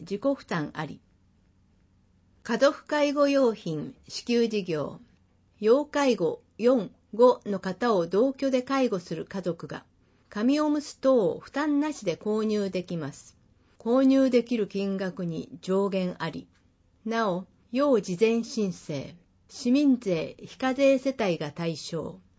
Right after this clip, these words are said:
同居の介護者がいない場合や、本人が入院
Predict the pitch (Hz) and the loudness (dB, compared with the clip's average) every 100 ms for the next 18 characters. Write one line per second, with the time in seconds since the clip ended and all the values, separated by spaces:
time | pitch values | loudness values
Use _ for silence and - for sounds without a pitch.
0 | _ _ _ _ - 214 277 269 277 269 | _ _ _ _ -2 2 2 2 2 2
1 | 262 247 262 277 - 185 165 165 196 202 | 0 -2 0 -2 -2 -2 -2 -2 -2 -2
2 | 185 190 185 180 175 170 - _ _ - | -4 -4 -2 -2 -4 -6 -12 _ _ 0
3 | 285 262 226 185 160 151 - - 190 214 | 2 4 2 0 -2 -4 -8 -6 0 0
4 | 214 214 202 | 0 0 -4